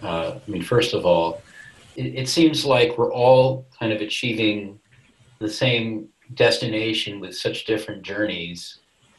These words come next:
that maybe at different, at, at different rates and so forth, but I keep seeing parallels. I think there's an interesting parallel that you're maybe calling out between the, the systems people, the knowledge management people,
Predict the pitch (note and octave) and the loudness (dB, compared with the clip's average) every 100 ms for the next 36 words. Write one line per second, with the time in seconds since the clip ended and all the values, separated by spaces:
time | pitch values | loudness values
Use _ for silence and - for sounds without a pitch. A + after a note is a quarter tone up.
0 | _ _ - G#2 A2 A2 G#2 G2+ G#2 G#2+ | _ _ -8 -6 -4 -2 -2 -4 -6 -8
1 | - - - - - C3 - B2+ C#3+ C#3 | -10 -10 -10 -4 -4 -4 -4 4 4 4
2 | C3 B2 - B2 A#2+ - A2+ G#2+ - G2 | 0 -6 2 4 4 4 2 2 -2 -2
3 | A2+ - E3+ - B2+ G#2+ - F#2+ G2+ F#2+ | -2 -4 -6 -2 -2 -2 -6 -4 -2 -2
4 | D#2+ - - - - G#2+ - - _ - | -4 -6 -10 -14 -8 -8 -8 -16 _ -20
5 | - _ _ _ A2+ G#2+ G#2+ G#2+ - A2 | -20 _ _ _ -6 -2 0 0 0 -2
6 | G#2 G#2+ G#2 G#2 F#2+ F#2+ E2+ F#2+ F#2 - | -2 0 2 4 2 0 -2 -6 -8 -10
7 | - G2 F#2+ - F2+ F#2 F#2 F#2 - E2+ | -10 -10 -10 -8 -8 -8 -6 -6 -8 -12
8 | - G2+ F#2 F#2 F#2 - - F#2+ - - | -12 -10 -10 -10 -14 -20 -20 -16 -10 0
9 | D#3+ - D3 C3 - - A#2+ A#2+ A2+ A#2 | 2 4 2 2 0 0 2 6 6 4
10 | A2 F#2+ G2+ G#2+ A2 A2+ G#2+ G#2 G2+ G2+ | 2 -2 -2 -2 -4 -4 -4 -4 -8 -16
11 | - - A2 G#2+ G#2 G2 G2 - | -18 -10 -8 -2 0 0 -4 -12